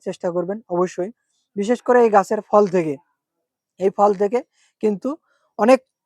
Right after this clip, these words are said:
মানে ক্ষতি হতে পারে এই ফলের সংস্পর্শে আসছে। কিন্তু এই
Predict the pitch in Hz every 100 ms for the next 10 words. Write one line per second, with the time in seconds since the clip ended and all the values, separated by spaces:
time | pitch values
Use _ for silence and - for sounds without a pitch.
0 | - _ 208 190 190 - 226 226 220 190
1 | 180 175 170 - 185 170 185 175 - 165
2 | - 165 143 - 143 _ _ _ 240 262
3 | 240 247 269 208